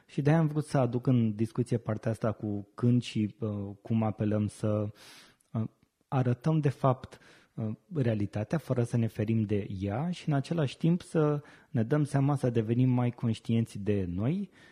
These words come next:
de cât de important este pe de-o parte să ne educăm financiar, să înțelegem ce naiba sunt prin cifrele alea,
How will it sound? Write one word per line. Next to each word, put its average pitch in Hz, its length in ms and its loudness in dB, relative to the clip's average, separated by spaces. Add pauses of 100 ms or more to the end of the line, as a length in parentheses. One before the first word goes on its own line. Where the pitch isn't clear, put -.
(120)
de 117 140 0
cât 127 160 0
de 135 60 4
important 123 480 2
este 123 220 -2
pe 110 140 -2
de-o 101 120 0
parte 110 360 -2
să 107 160 -4
ne 98 120 -2
educăm 101 320 -2
financiar, 98 440 -2
să 107 120 -6
înțelegem 98 520 -4
ce 104 120 -6
naiba 95 300 -4
sunt 92 220 -6
prin 95 160 -6
cifrele 87 420 -10
alea, 160 320 -6